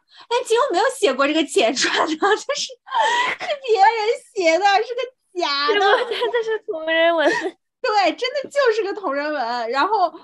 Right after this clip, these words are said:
Speaker 1: 我看得很起劲，我想说，哎呀，就很厉害，然后还交代了金丝软甲呀，什么怎么怎么来的，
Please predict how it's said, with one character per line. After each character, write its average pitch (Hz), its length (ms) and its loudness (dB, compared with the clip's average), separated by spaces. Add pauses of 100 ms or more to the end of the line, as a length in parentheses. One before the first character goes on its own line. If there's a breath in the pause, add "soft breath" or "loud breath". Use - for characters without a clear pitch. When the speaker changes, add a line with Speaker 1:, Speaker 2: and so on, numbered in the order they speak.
(140)
Speaker 1:
我 294 180 -2
看 403 200 -8
得 381 140 -4
很 254 240 -8
起 247 180 -18
劲， 311 420 -8 (360 soft breath)
我 277 100 -10
想 302 180 -4
说， 269 140 -4
哎 262 240 2
呀， 220 180 0
就 277 220 -8
很 269 160 -8
厉 320 240 -2
害， 262 380 2
然 202 100 -4
后 254 180 0
还 226 220 -8
交 302 220 -4
代 302 160 -4
了 247 80 -6
金 277 200 -12
丝 311 160 -12
软 220 240 -8
甲 247 240 0
呀， 202 280 -2
什 214 100 -12
么 202 140 -10
怎 202 100 -12
么 190 80 -16
怎 202 140 -16
么 180 100 -16
来 180 180 -10
的， 208 200 -8